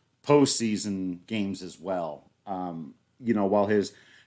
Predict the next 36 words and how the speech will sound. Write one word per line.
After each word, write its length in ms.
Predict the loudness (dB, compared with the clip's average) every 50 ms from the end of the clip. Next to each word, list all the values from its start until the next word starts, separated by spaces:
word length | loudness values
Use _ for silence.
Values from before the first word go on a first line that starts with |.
| _
career 420 | -12 -6 0 2 4 6 6 6 8
E 140 | 8 8 8
R 300 | 8 6 6 6 6 6
A 300 | 8 8 8 6 6 4
and 120 | 4 2
even 380 | 0 -2 -2 -2 -2 -4 -4 0
overall 440 | 2 2 4 6 6 6 6 4 4
E 80 | 2 2
R 120 | 2 2
As, 200 | 2 2 2 2
we 80 | 0 0
ran 200 | 0 0 -2 -4
through 140 | -6 -8 -8
some 180 | -6 -4 -4
of, 200 | -4 -6 -6 -10 _ _ _ _ _ _ _ _ _ _ _ _ _ _
you 120 | -4 -4 -2
know, 120 | -2 -4
Astasio's 560 | -6 0 2 4 4 4 4 2 0 0 2
numbers. 300 | 0 -2 -2 -2 -2 -4
In 80 | -4 -2
two 100 | -2 0
thousand 300 | 4 4 4 4 2 0
six, 400 | -2 0 2 2 0 0 -2 -8
Francis 360 | -6 -6 -6 -6 -4 -6 -10
put 160 | -10 -6 -4 -4
up 120 | -2 -4
a 60 | -6
four 220 | -10 _ -4 -4 -2
sixteen 500 | -2 -4 -6 -8 -10 -6 -2 -2 0 0
E 120 | 0 0
R 220 | 0 0 2 2 4
A. 280 | 4 4 4 2 2 -2 -12 -20 _ _ _ _ _ _ _
In 260 | -2 0 0 2 0 0
two 120 | 0 2
thousand 260 | 4 4 4 4 2
seven, 540 | -2 0 2 4 4 4 4 0 -2 -4 -6